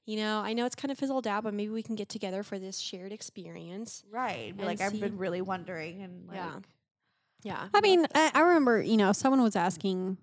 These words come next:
Speaker 3: in our D Ms was asking for, uh, tips on anal.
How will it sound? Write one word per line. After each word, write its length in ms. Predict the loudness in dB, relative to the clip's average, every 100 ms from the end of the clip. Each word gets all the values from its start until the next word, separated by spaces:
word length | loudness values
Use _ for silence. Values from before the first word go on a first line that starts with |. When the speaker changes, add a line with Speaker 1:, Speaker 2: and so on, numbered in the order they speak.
| _
Speaker 3:
in 120 | 2 4
our 100 | 4
D 220 | 2 0
Ms 200 | 0 -2
was 100 | -4
asking 520 | -2 -2 -2 -2 -4 -4
for, 720 | 0 2 2 2 0 -2 -4 -2
uh, 300 | -2 -2 -4
tips 400 | 0 0 2 2
on 160 | 0 0
anal. 500 | -4 0 0 0